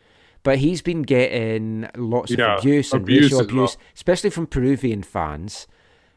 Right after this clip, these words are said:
Speaker 1: Um, it's, like, totally out of order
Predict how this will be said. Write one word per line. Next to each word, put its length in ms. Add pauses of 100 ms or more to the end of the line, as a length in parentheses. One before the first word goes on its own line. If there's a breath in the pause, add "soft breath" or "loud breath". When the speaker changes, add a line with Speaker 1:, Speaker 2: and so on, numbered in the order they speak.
Speaker 1:
Um, 560 (360)
it's, 140
like, 260
totally 340
out 100
of 80
order 500